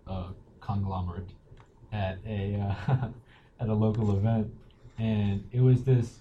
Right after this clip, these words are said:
it was this party, and I was just trying to get out of it because I can't deal with the, like, party scene, like, the loudness and all that for too long. And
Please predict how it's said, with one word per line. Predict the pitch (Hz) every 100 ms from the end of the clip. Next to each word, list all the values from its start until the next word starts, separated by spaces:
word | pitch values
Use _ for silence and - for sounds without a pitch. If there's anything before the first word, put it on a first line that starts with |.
| -
it | 135
was | 131
this | 120
party, | 107 131 139 139 131 -
and | 101
I | - 110
was | 113
just | 110
trying | - 104
to | 95
get | 90
out | 101
of | 98
it | 92 92
because | 95 98 90 - - _ - 104
I |
can't | - 110 95
deal | 101
with | 101 101
the, | 90 -
like, | 104 101
party | 107 101
scene, | - 104
like, | 92 95
the |
loudness | 92 92 95 95 92 -
and | 90 90 - - -
all | 104
that | 95
for | 101
too | - 98
long. | 104 98 95 123 110
And | 113 104 98 92 90